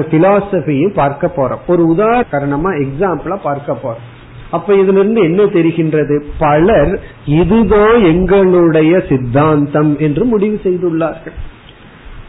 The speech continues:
அதுலயும் நம்ம வந்து இதே வியாச பகவான பிரம்மசூத்திரத்தை வச்சுட்டு துவைதம்னு முடிவு செஞ்ச ஆட்களும் உண்டு, அத்வைதம்னு முடிவு செய்த ஆட்களும் உண்டு.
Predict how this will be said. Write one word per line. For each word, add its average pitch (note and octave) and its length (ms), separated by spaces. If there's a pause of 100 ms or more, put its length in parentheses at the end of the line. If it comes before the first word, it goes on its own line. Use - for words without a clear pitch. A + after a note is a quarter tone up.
(120)
அதுலயும் G#3+ 560
நம்ம G3 260
வந்து F3+ 320
இதே E3 340 (160)
வியாச F3+ 460
பகவான E3 600
பிரம்மசூத்திரத்தை D#3 960
வச்சுட்டு C#3 460 (200)
துவைதம்னு F3+ 640
முடிவு E3 340
செஞ்ச D3+ 260
ஆட்களும் C#3+ 460
உண்டு, C3+ 180 (640)
அத்வைதம்னு G3+ 800
முடிவு E3+ 400
செய்த D#3 300
ஆட்களும் C#3+ 560
உண்டு. C#3 300